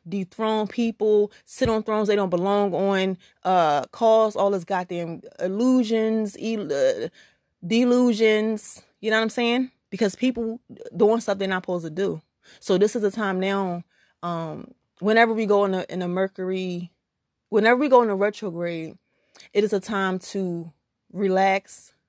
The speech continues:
rest, rejuvenate, and, and, and just pay attention. And if something comes to you, get it, get it together so that you can move forward better the next time.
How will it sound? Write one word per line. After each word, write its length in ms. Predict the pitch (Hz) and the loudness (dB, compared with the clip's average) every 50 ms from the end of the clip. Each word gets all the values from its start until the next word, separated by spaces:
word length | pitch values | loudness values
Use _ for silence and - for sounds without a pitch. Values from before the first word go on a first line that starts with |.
| _ | _
rest, 340 | 175 180 185 190 190 - - | -4 -2 0 0 -2 -2 -6
rejuvenate, 720 | 175 180 160 165 196 202 190 190 180 170 165 160 - - _ _ _ _ _ _ _ - | -8 -8 -6 -4 -4 -2 -2 0 0 0 -2 -2 -4 -6 _ _ _ _ _ _ _ -8
and, 140 | 170 175 151 | -6 -6 -4
and, 280 | - 160 165 165 170 - | -4 -4 -4 -4 -4 -4
and 140 | - 180 170 | -6 -4 -2
just 180 | 190 180 - | -2 -4 -2
pay 140 | - 220 180 | -4 -2 -2
attention. 600 | 165 - - - 196 196 190 - 180 170 - 175 - _ _ _ _ _ - - - | -2 -2 -2 -2 -2 -2 -4 -6 -8 -10 -12 -14 -16 _ _ _ _ _ -20 -10 -4
And 120 | 180 190 | -2 -2
if 80 | 185 180 | -2 -2
something 300 | - 233 170 175 196 185 | -2 -2 -2 -2 -2 -4
comes 320 | - 233 226 240 233 - | -2 0 0 0 0 -2
to 80 | - 202 | -4 -4
you, 340 | 185 180 185 180 175 175 - _ _ - | -2 -2 -2 -4 -4 -6 -10 _ _ -2
get 160 | 185 202 196 | 0 0 0
it, 80 | - 170 | 0 -2
get 140 | 190 196 | -2 -2
it 60 | 196 - | -2 -2
together 520 | 208 175 185 196 170 156 151 147 156 - _ | -4 -2 -2 0 0 -2 -4 -6 -8 -12 _
so 160 | - - 185 | -8 -4 -2
that 160 | 180 180 - | -2 -2 -2
you 60 | 202 | -4
can 100 | - 190 | -6 -4
move 180 | 190 190 185 185 | -2 -4 -4 -2
forward 220 | 190 185 170 160 | -2 -2 -2 0
better 220 | 156 180 185 180 175 | 0 0 0 2 0
the 100 | 170 165 | 0 -2
next 280 | 165 170 170 170 - | -4 -6 -8 -8 -10
time. 420 | - 180 175 175 160 156 151 160 | -8 -8 -6 -6 -8 -8 -10 -14